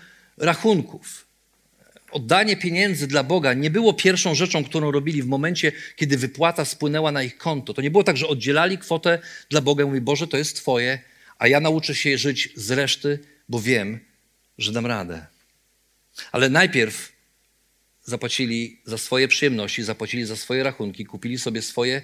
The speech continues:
nowe ubrania, zapłacili za swoje wakacje, a później, kiedy coś zostało, powiedzieli: „Boże, a teraz jeszcze masz to dla Ciebie”.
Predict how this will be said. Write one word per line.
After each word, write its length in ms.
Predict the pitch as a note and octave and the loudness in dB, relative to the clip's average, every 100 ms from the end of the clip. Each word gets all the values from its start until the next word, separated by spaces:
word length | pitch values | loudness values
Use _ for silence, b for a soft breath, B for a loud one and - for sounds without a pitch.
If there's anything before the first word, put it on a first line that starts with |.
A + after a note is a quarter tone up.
| B B B - | B B B -4
nowe 260 | B2+ C3+ | -2 -2
ubrania, 520 | C3 A#2+ A2 G2 G2 | -2 0 0 0 -4
zapłacili 440 | G#2+ A2+ A2 - C3 | -6 -6 -6 -4 -4
za 140 | A#2 | -6
swoje 260 | - C#3+ C#3+ | -2 0 0
wakacje, 540 | C#3+ - G2 - C3+ C#3 B B - | -2 -4 -6 -2 -4 -4 B B -20
a 60 | |
później, 520 | - C3+ C#3 D3+ D#3 - _ _ _ _ _ | -8 -4 -2 -2 -4 -10 _ _ _ _ _
kiedy 180 | - A2 | -4 -4
coś 140 | A2 A2+ | -2 -4
zostało, 420 | A#2+ - E3 B2 | -2 2 2 2
powiedzieli: 420 | B2 A2+ G#2+ A2 | -2 -6 -4 -4
„Boże, 280 | G2+ B2 B2+ | -4 -2 -4
a 60 | |
teraz 320 | A#2+ A#2+ G#2+ A2 | -2 -4 -4 -8
jeszcze 340 | - A2 G#2 - _ _ _ _ _ | -8 -6 -8 -12 _ _ _ _ _
masz 260 | - F2+ - | -12 -10 -10
to 80 | F#2 | -10
dla 120 | F2 | -10
Ciebie”. 380 | - E2+ F2 | -10 -8 -10